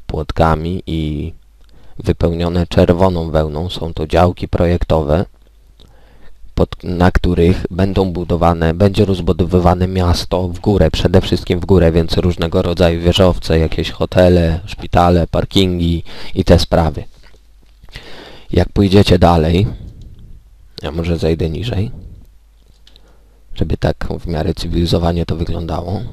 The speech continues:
Widzicie, wszędzie ulice są ponazywane. Alejka Zimna, ulica Zachodnia. <clears throat> I lecimy dalej, dalej, dalej, dalej, dalej, jeszcze dalej, jeszcze, jeszcze, jeszcze, jeszcze, jeszcze dalej.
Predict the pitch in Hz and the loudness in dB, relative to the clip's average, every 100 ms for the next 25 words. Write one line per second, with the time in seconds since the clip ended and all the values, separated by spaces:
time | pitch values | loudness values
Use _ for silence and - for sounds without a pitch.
0 | - - - - - 85 80 85 92 87 | -14 -20 -20 -20 -14 -10 -6 -4 -4 -4
1 | 82 82 80 80 85 80 82 80 80 78 | -4 -4 -6 -6 -4 -6 -6 -6 -6 -6
2 | 73 73 73 80 107 - - _ _ - | -6 -6 -6 -6 -8 -10 -18 _ _ -20
3 | - - - 87 82 82 - 82 82 90 | -20 -12 -2 2 2 2 0 0 -4 -4
4 | 90 90 - - - - 87 - - 143 | -4 -4 -8 -14 -12 -2 -2 0 -2 -2
5 | 123 85 85 80 82 87 - - - - | -4 -4 -4 -4 -4 -4 -6 -8 -8 -8
6 | - - - - - _ - - - - | -14 -20 -20 -20 -20 _ -20 -20 -18 -6
7 | 107 107 101 98 92 87 85 82 80 85 | -2 2 4 4 4 2 -2 -2 -2 -2
8 | 85 98 98 90 - 85 80 82 82 85 | -2 0 4 4 2 -2 0 2 2 2
9 | 82 80 82 85 85 85 90 87 82 82 | 2 0 0 -2 -2 0 0 2 0 -2
10 | 85 87 82 90 90 - 139 143 82 82 | -2 -2 -2 0 0 -2 -4 2 2 2
11 | 78 85 85 - 80 80 - 82 82 - | 2 0 -2 -2 -2 -2 -2 -2 -2 -2
12 | 78 76 - 104 101 85 82 - - 80 | -2 -2 -6 -8 -4 -2 -2 -4 -6 0
13 | 80 78 78 92 131 | 2 2 2 2 0